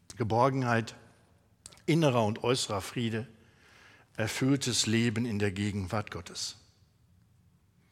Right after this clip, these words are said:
Wir stehen am Anfang der Passionszeit, aber nach vierzig Tage Fastenzeit feiern wir Ostern. Das Fest, das nur ein Thema hat. Jesus ist der Sieger,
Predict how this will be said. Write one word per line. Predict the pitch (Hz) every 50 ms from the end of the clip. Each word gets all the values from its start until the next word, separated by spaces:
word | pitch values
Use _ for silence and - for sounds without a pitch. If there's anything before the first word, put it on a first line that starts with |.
| _ _ _ _ - -
Wir | - 110
stehen | - - 147 156
am | 151 156 156
Anfang | - 180 180 170 - - 104 101 104 -
der | 113 98
Passionszeit, | - 104 98 - - 131 117 123 131 127 - - - - 95 82 87 - - - - - - - _ _ _ _ _ _ _ _ _ _ _ _ _ _ _ _ _ _ _ -
aber | 127 110 117 113
nach | 117 117
vierzig | - - 151 147 - - 113 -
Tage | - 123 117 117 117 110
Fastenzeit | - - 123 - - - 147 131 117 - - 123 123 127 131 120 - - - - - - - - -
feiern | - - - 139 120 123 127 123 120 107
wir | 127 147 165 - -
Ostern. | 196 240 214 - - - - - - - _ _ _ _ _ _ _ _ - - - - - -
Das | 120 127 147 180 - - -
Fest, | - 156 156 156 - - - -
das | 139 135 - - - -
nur | 139 147 - 127
ein | 127 131 139 131
Thema | - 180 202 180 123 95 92
hat. | 98 - - - - - - _ _ - - - - - _ -
Jesus | 101 104 117 110 113 120 107 98 135 143 131 -
ist | - 151 113 - - -
der | 117 104 98
Sieger, | 85 87 101 98 107 117 104 127 120 123 131 135